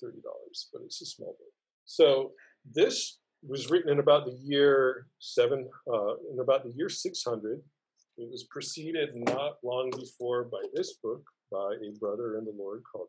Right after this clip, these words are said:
Ecumenius, and then Andrew or Andreas,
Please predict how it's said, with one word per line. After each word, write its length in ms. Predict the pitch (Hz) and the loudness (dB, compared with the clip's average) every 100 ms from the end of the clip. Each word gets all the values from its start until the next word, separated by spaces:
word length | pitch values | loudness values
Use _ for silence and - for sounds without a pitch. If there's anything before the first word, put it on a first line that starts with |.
| _ | _
Ecumenius, 960 | 123 120 117 101 95 101 147 214 - - _ _ _ _ _ _ _ _ - | -16 -16 -16 -12 -10 -8 -8 -8 -12 -18 _ _ _ _ _ _ _ _ -16
and 200 | 104 104 | -12 -6
then 440 | 107 113 113 120 - 107 113 | -2 0 -2 -6 -8 -4 -4
Andrew 400 | 117 131 170 165 | -4 0 0 0
or 220 | 101 - 117 | -2 -6 -6
Andreas, 1160 | 107 110 110 107 104 98 135 220 - - - | -6 -6 -10 -10 -8 -4 -4 -4 -8 -12 -14